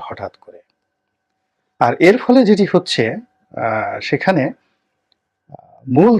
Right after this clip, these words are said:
ধারার যে রাজনীতির যে স্ট্রেংথ, ভিশন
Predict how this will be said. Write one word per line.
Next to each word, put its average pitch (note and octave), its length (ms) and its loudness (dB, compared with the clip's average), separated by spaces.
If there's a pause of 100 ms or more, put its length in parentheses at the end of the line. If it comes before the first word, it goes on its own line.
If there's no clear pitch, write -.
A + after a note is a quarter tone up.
ধারার C3 300 0 (220)
যে G#2+ 100 -6 (320)
রাজনীতির C3 480 0 (120)
যে G2+ 80 -8 (200)
স্ট্রেংথ, A#2+ 560 0 (920)
ভিশন B2+ 400 0